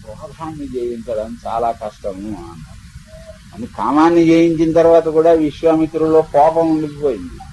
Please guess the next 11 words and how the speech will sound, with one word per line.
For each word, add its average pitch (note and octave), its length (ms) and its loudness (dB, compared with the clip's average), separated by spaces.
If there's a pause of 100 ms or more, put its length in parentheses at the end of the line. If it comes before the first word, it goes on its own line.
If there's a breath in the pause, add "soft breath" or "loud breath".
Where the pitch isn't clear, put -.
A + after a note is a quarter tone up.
(240)
అందుకోసమే D3 540 2
శపించి D3 500 0
ఊరుకున్నాడు. C3+ 420 -2
"పాషాణనం C3+ 600 0
అయిపోమన్నాడు" B2 680 -2
ఇంకో A#2 200 -4
అప్సరస A2 440 0
వస్తే. - 300 -12 (1400)
ఓ G2+ 120 0 (200)
మేనకు D3 420 4
వస్తే F3+ 360 2